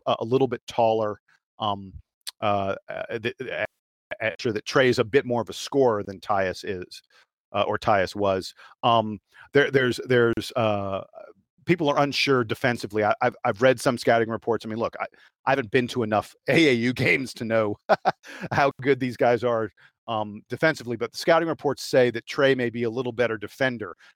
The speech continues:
than Tyus was as well, which is, which is all really, really good to hear. But, um, uh, he's, he's gonna be a, a special player. Um, uh, by all accounts, he's, he's gonna be the point guard from day one for Duke.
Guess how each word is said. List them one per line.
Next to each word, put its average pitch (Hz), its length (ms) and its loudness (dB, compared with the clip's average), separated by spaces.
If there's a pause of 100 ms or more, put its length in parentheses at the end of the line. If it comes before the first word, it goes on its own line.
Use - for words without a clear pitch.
than 110 120 -12
Tyus 98 360 0
was 107 260 -8
as 95 120 -16
well, 95 240 -4
which - 160 -18
is, 107 220 -12
which 117 160 -14
is 104 100 -8
all 104 140 0
really, 104 260 -6
really 98 220 -8
good 95 240 -8
to 104 80 -6
hear. 98 340 -8 (380)
But, 104 200 4
um, 95 360 -2
uh, 107 160 2
he's, 131 400 0
he's 127 220 0
gonna 135 200 4
be 117 220 4
a, 113 80 6
a - 200 0
special 135 360 2
player. 110 500 4
Um, 98 180 -4 (360)
uh, 107 120 0
by 120 200 4
all 123 160 4
accounts, 117 360 -2
he's, 107 240 -6
he's 104 280 -10
gonna 113 180 -6
be 107 140 -6
the 104 80 -6
point 117 260 -8
guard 107 220 -2
from 107 160 -14
day 104 180 -2
one 107 320 -4
for 113 140 -10
Duke. 107 300 -4